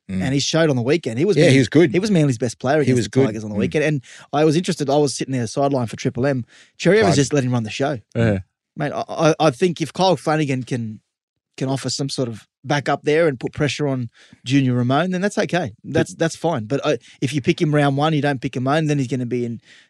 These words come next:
Speaker 2: he's gonna have
Speaker 3: I was gonna say,
Speaker 2: people
Speaker 3: you and your
Speaker 2: criticise him.
Speaker 3: Dragons mates who don't mind holding an opinion
Speaker 1: Oh,
Speaker 3: inside.
Speaker 1: God.
Speaker 2: Mm.
Speaker 3: Are you just gonna give it to this kid
Speaker 2: No.
Speaker 3: first mistake
Speaker 2: I
Speaker 3: because
Speaker 2: think, I
Speaker 3: it's
Speaker 2: think he's a good
Speaker 3: dad's
Speaker 2: kid.
Speaker 3: choice, or?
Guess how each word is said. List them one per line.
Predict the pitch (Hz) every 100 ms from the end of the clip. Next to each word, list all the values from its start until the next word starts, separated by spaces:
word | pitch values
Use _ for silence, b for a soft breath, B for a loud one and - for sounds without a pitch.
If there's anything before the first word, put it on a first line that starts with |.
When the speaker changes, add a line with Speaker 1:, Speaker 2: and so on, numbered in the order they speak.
| -
Speaker 2:
he's | 123
gonna | 143 131
have | 127 104 - _ _ -
Speaker 3:
I |
was | 113
gonna | 131
say, | 131
Speaker 2:
people | 117 123
Speaker 3:
you | 147
and | 127
your |
Speaker 2:
criticise | 98
him. | 113
Speaker 3:
Dragons | 120 120 101
mates | 95 107 -
who | 98
don't | 107 95
mind | 107 110
holding | 104 98 95
an | 95
opinion | 95 101
Speaker 1:
Oh, | 101
Speaker 3:
inside. | 92 87 87 92
Speaker 1:
God. | 95 98 147 147
Speaker 2:
Mm. | 110 - -
Speaker 3:
Are |
you | 120 135
just | 127 -
gonna | 113 101 82 -
give | 120
it | 120
to | -
this | 104 104
kid | - 104 87 _
Speaker 2:
No. | 135 131 107 - -
Speaker 3:
first | - 117 -
mistake | 113 - 110 127
Speaker 2:
I | 208 269
Speaker 3:
because | 202
Speaker 2:
think, | 185 110
I | 165
Speaker 3:
it's |
Speaker 2:
think | 196
he's | 180
a | 131
good | 123
Speaker 3:
dad's | 113
Speaker 2:
kid. | 165
Speaker 3:
choice, | 127 127 180 -
or? | 92